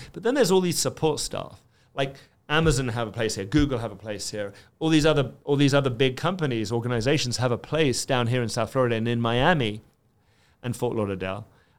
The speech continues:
And, um, they have these staff that can't afford, they can't afford to spend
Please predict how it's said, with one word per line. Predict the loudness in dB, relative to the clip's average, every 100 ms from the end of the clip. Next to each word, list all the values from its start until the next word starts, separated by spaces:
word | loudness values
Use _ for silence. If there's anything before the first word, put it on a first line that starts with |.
| _
And, | 2 6 6 4 0 -6 -2
um, | 0 2 0
they | -4 2 4
have | 6 4
these | 2 2
staff | 0 0
that | -4 -10
can't | -6 -4 -4
afford, | -6 -6 -2 0 -2 -6 -12 _ _ _ _
they | -4
can't | -2 0
afford | -2 -2 0 0 0 -6 _ -18
to |
spend | -10 -4 2 2 0 -4 -8